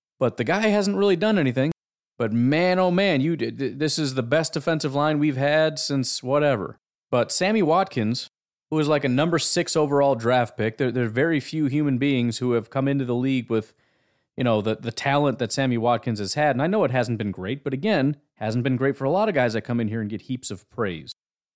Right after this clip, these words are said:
But there is not a one person who's looking at Sammy and thinking that this guy's gonna be a producer for us. Lazard, Christian Watson, Romeo Doubs, even Amari Rodgers is getting a, a, a ton of hype these days, which is great, 'cause I thought I was the only one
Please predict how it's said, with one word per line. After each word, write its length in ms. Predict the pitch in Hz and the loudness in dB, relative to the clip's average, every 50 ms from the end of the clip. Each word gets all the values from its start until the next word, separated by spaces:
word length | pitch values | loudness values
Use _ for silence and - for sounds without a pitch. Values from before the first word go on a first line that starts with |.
| _ _ _ | _ _ _
But 280 | - 123 113 117 - 143 | 0 0 0 0 -2 0
there 140 | 170 208 | 2 4
is 200 | 208 156 110 104 | 4 4 2 0
not 420 | 101 101 110 113 135 156 175 170 151 | -2 -2 -2 0 0 0 2 2 2
a 60 | 123 | 2
one 440 | 110 107 107 113 139 180 202 196 175 | 2 0 0 2 2 2 2 2 0
person 520 | - 160 175 180 165 - - 98 87 - - _ _ _ - | 2 2 2 2 0 -2 -4 -8 -10 -12 -16 _ _ _ -4
who's 140 | 131 120 | -2 0
looking 220 | 135 151 143 - 147 | 0 0 2 2 0
at 100 | 127 113 | 0 0
Sammy 380 | - - 139 139 143 139 131 | 0 0 2 2 2 2 2
and 140 | 120 107 98 | 0 0 0
thinking 240 | 110 113 107 110 104 | -2 -2 -2 -2 -2
that 100 | 107 101 | -2 -2
this 160 | - 113 - | -2 -4 -2
guy's 240 | - 131 117 110 104 | -2 -2 -2 -2 -2
gonna 140 | 110 110 107 | -2 -4 -4
be 200 | 107 113 110 107 | -2 -2 -2 -2
a 80 | 104 | -2
producer 520 | 104 - - 110 107 139 156 135 - 107 90 | -2 -4 -6 -4 -2 -2 -2 -2 -4 -6 -6
for 200 | - 92 85 - | -6 -8 -10 -10
us. 220 | - - - - _ _ _ _ _ _ _ _ _ _ _ _ - | -10 -14 -20 -20 _ _ _ _ _ _ _ _ _ _ _ _ -6
Lazard, 720 | 110 101 95 92 120 131 143 147 151 151 147 143 147 123 - _ _ _ _ _ _ _ _ _ _ | -4 -2 0 2 2 4 4 4 4 2 2 0 -2 -6 -8 _ _ _ _ _ _ _ _ _ _
Christian 340 | - 160 143 - - 143 135 | -4 -4 -2 0 0 0 2
Watson, 600 | 131 135 139 139 135 - 147 139 143 143 135 127 - _ _ _ _ | 2 2 2 0 0 0 0 0 0 0 -2 -6 -10 _ _ _ _
Romeo 440 | - 92 110 131 147 151 147 139 135 | -8 -2 0 2 2 4 4 2 2
Doubs, 760 | 127 127 135 135 135 135 135 135 131 127 - - - - _ _ _ _ | 2 2 2 2 2 2 2 0 0 -4 -8 -10 -12 -16 _ _ _ _
even 160 | - 135 135 123 | -4 -2 0 0
Amari 300 | 110 110 120 127 123 110 | 2 2 2 2 2 2
Rodgers 500 | 95 104 113 127 135 135 131 139 131 131 | 2 2 2 2 2 2 0 -2 -2 -2
is 120 | 127 123 | -4 -2
getting 220 | 127 139 135 120 | -2 -2 -2 -2
a, 80 | 135 120 - _ - | -4 -6 -10 _ -6
a, 260 | - 139 127 107 113 | -4 -2 -2 -2 -2
a 40 | 131 | -6
ton 260 | - - - 139 135 | -6 -4 -4 -2 0
of 200 | 135 127 117 - - - _ | 0 -2 -2 -8 -16 -20 _
hype 300 | - - 135 147 143 - | -6 -2 -2 -2 -2 -2
these 180 | - 143 135 120 | -4 -4 -2 0
days, 180 | 139 143 127 | 2 0 0
which 160 | 113 104 - 107 | 0 -4 -8 -10
is 100 | 92 85 | -10 -10
great, 400 | - 95 104 120 160 165 - - | -8 -4 0 0 0 0 -2 -6
'cause 120 | - 113 110 | -6 -4 -4
I 40 | 107 | -2
thought 180 | - 123 120 | 0 0 2
I 40 | 120 | 2
was 120 | 117 107 | 0 0
the 100 | 98 107 | 0 0
only 200 | 117 147 160 156 | 0 2 2 2
one 400 | 147 139 156 156 147 139 131 123 | 2 2 2 2 2 0 -2 -2